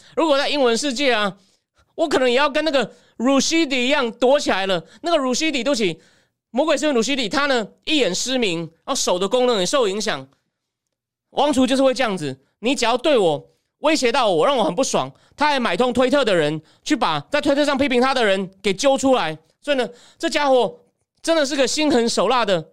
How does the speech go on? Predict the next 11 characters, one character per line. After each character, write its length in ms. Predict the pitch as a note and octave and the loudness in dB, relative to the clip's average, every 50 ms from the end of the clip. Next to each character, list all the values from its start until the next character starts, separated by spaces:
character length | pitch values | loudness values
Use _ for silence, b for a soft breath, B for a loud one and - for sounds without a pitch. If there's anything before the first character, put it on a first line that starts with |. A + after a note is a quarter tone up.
| _ _ _ _ _ _ | _ _ _ _ _ _
屁 200 | - D#4 B3+ G#3 | -2 0 0 0
孩。 300 | - D#3+ C#3+ D3 D3+ - _ _ _ _ _ _ _ _ _ _ _ _ _ _ _ _ _ _ _ _ _ _ _ _ _ _ _ _ _ _ _ _ _ _ | 0 -2 -4 -4 -8 -10 _ _ _ _ _ _ _ _ _ _ _ _ _ _ _ _ _ _ _ _ _ _ _ _ _ _ _ _ _ _ _ _ _ _
哦， 260 | - A3+ G3+ D3+ D#3+ - | 0 0 0 0 0 -2
大 120 | B3+ B3 | -2 0
概， 180 | A#3+ A#3+ A#3 A#3 | 0 0 -2 -2
大 180 | A#3 - C#4+ | -2 -2 -2
概 140 | B3+ B3 A#3+ | 0 0 -2
是 120 | G3+ A#3+ G3+ | -2 -4 -2
这 100 | A3+ A3+ | -2 -2
样 100 | F#3+ E3+ | -2 -2
子。 220 | C#3+ C#3+ B2+ | -4 -8 -10